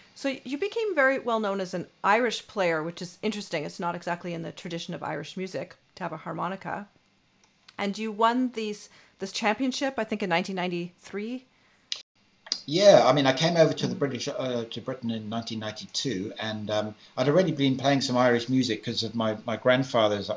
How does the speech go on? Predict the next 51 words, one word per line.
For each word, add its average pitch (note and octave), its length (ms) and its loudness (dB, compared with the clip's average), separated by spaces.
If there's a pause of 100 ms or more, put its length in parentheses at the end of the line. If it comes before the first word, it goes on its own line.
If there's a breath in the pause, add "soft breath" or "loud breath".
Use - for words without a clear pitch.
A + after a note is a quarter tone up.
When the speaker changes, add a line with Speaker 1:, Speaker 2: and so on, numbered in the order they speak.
(120)
Speaker 2:
um, G#2 320 -2
was - 100 -12
Irish, G#2 420 0
and G#2 80 -6
my G2 100 0
dad A#2 320 8
had G#2+ 180 -2
some G#2 200 -6
Irish A2 400 -2
records A2 560 -4 (340 loud breath)
at A2+ 80 -4
home, C3 340 8
so A#2+ 160 6
I A2+ 100 8
heard C#3 260 4
the A#2+ 80 2
music A#2 320 0
as F#2 100 -8
a G2 60 -8
kid, C3+ 320 0
even G#2+ 180 -6
though G2+ 120 0
I G2 40 0
didn't G2+ 280 -4
play B2 240 4
it. F2+ 80 -4
But G2+ 100 -8
then B2+ 140 2
after B2 240 2
I'd G#2 80 -6
been G2+ 180 -6
playing A2 420 -2 (380 loud breath)
blues C3 340 4
for A2 180 -2
a G2+ 60 0
bit, G2 180 -2
I, G#2 320 0
I G2+ 140 -6 (1500 loud breath)
started B2 340 4
to - 60 -4
try A#2+ 220 -2
and A2+ 100 -4
play A#2 140 0
some A2+ 180 0
of G#2 60 -6
these G#2 160 -4
Irish A2+ 340 0
tunes G#2+ 260 -6
that G2+ 80 -6
I'd G2 140 -4
heard, G#2+ 320 -4